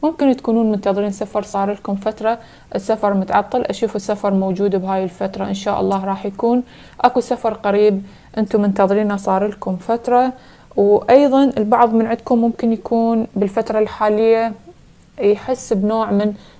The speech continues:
الاحتياج العاطفي. ممكن البعض من برج الجوزاء تكونون دا تحسون باحتياج عاطفي. البعض من عندكم أما كشفتوا خيانة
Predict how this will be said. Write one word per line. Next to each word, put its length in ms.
الاحتياج 640
العاطفي. 500
ممكن 360
البعض 380
من 120
برج 220
الجوزاء 420
تكونون 400
دا 60
تحسون 420
باحتياج 640
عاطفي. 540
البعض 420
من 180
عندكم 500
أما 440
كشفتوا 480
خيانة 580